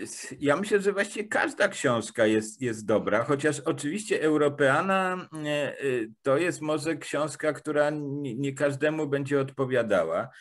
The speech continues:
Y, więc może wa-, może, może zacz-, może warto by było zacząć od książki chronologicznie później, y, p-, powstałej, y, czyli od Dogodnej chwili, ale która jest jakby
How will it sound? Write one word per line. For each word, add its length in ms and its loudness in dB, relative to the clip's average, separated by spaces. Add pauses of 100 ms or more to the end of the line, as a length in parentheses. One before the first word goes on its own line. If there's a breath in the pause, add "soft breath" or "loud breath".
(260 loud breath)
Y, 540 2 (320 loud breath)
więc 220 0
może 320 2
wa-, 280 4
może, 460 0
może 320 0
zacz-, 320 0 (100)
może 340 0
warto 420 4
by 120 0
było 300 0
zacząć 520 -2
od 180 -6
książki 760 -6 (180)
chronologicznie 1000 0
później, 680 0 (220)
y, 40 -4
p-, 220 -4
powstałej, 1000 -2 (480 soft breath)
y, 300 0
czyli 340 -2
od 200 0
Dogodnej 540 0
chwili, 600 -4 (300 loud breath)
ale 220 4
która 380 2
jest 240 4
jakby 640 2